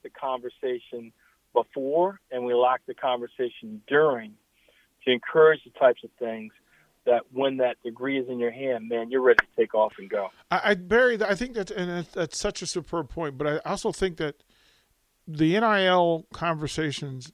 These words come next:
Speaker 2: maybe are burying the lead because maybe this should be the focus, right, of, of N I L is to allow those conversations to happen.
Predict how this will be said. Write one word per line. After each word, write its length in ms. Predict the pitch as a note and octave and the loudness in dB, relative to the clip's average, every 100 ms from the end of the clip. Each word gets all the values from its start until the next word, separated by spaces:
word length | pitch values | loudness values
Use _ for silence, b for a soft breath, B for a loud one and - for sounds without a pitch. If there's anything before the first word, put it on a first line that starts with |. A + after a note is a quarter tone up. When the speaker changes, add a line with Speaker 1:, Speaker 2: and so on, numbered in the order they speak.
| _ | _
Speaker 2:
maybe 800 | D#3 C#3+ D#3+ F#3 G#3+ F#3 F3+ E3+ | -8 -4 0 2 2 0 -2 -2
are 140 | D#3 | -4
burying 800 | D3 B2 D#3+ E3 D#3+ D3+ D3 C#3+ | -6 -2 0 2 0 0 -2 -4
the 80 | C#3 | -4
lead 400 | D#3+ G#3+ D3 C3+ | -2 -2 -2 -4
because 340 | C#3+ E3 C#3+ | -6 -4 -4
maybe 400 | C#3 D#3 G#3+ G#3+ | -4 0 0 0
this 380 | F#3 C3+ D3 B3 | -4 -2 2 2
should 340 | - - C3 A2 | 0 -6 -8 -6
be 160 | B2 | -8
the 120 | A2+ | -8
focus, 540 | A2 A2 G#2 - - - b b b b b | -12 -12 -14 -20 -20 -20 b b b b b
right, 260 | D3+ G3+ - _ _ F3+ | 2 2 0 _ _ 2
of, 200 | D#3+ D#3+ | 2 4
of 200 | D3+ D3 | 4 6
N 80 | |
I 240 | D#3 C#3+ C#3+ | 6 6 6
L 280 | C3+ B2+ - b b | 4 0 -8 b b
is 320 | D#3+ D3+ - _ | 4 4 2 _
to 100 | - | 4
allow 560 | D#3+ D#3+ D#3 E3 F3+ F3+ | 6 8 6 8 10 8
those 240 | E3 E3 | 6 2
conversations 800 | - D#3+ D#3+ D3 C#3+ D3+ - C3 | 0 -2 -2 -2 -4 -4 -4 -10
to 120 | - C3 | -8 -6
happen. 460 | E3+ B3+ - B2 | -4 -6 -8 -12